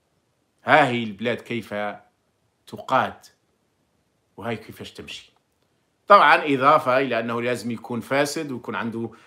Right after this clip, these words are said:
أكثر من آه، شقة وأكثر من فيلا، وعنده المليارات في الداخل، وعنده تهريب أموال في الخارج، باش ما عندوش وين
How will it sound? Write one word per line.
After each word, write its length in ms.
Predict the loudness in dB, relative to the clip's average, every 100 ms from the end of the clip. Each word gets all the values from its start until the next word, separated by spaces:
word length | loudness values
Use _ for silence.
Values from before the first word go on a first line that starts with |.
| -6
أكثر 360 | -6 -2 -2 0
من 300 | -2 -6 -8 _ _ -8
آه، 120 | -6
شقة 460 | -4 -8 0 4
وأكثر 360 | 4 2 -2 -4
من 180 | -2 -2
فيلا، 680 | 0 0 2 4 2 0 -8 _
وعنده 720 | -2 0 0 0 -2 -2 0
المليارات 580 | 0 2 4 6 6 4
في 80 | -2
الداخل، 560 | -4 2 2 2 -2 -2
وعنده 260 | -2 -4
تهريب 360 | -6 -4 -2 -2
أموال 280 | -2 -2 -2
في 60 |
الخارج، 460 | -6 0 2 2 -4 -16 _ _
باش 300 | -2 -2 0
ما 80 | -2
عندوش 540 | 0 0 -4 -6 -10
وين 380 | -8 -6 -8 -12